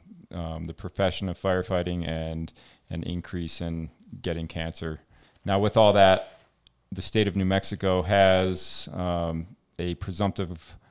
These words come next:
cause law that went into effect, and that's just saying that, you know, if you get cancer, it's presumed that you got it, um, because of being a firefighter. But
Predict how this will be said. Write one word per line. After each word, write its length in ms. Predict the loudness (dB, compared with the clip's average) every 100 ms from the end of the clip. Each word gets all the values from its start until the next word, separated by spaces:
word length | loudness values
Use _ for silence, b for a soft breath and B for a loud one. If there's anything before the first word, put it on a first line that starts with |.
| b -4
cause 680 | 2 4 4 2 -4 -10 -12 -20 _ _ _ 0
law 500 | 4 6 6 4 0
that 120 | -2
went 180 | 0 0
into 200 | 0 -2
effect, 480 | -2 4 4 4 -2
and 120 | -4
that's 280 | -2 -2 -4
just 160 | -8 -6
saying 280 | -4 -4
that, 340 | -2 -2 -4 -14 B B B B -6
you 120 | -2
know, 220 | -2 -4
if 280 | -4 -4 -4
you 500 | -2 0 0 -2 -4 -10 b b b b 0
get 220 | 0 2
cancer, 640 | 0 -2 -2 -4 -2 -4 -8
it's 180 | -12
presumed 520 | -10 -12 -6 -4 -2 -4
that 100 | -6
you 360 | -6 -6 -8 -6
got 200 | -2 0
it, 220 | -2 -6 _ _ -20 -12
um, 340 | -8 -8 -8 -8
because 280 | -10 -8
of 140 | -8 -8 -12 -20 -20 -16
being 160 | -8 -8
a 60 | -6
firefighter. 580 | -6 -6 -6 -6 -8 -10 _
But 320 | -4 -4 -6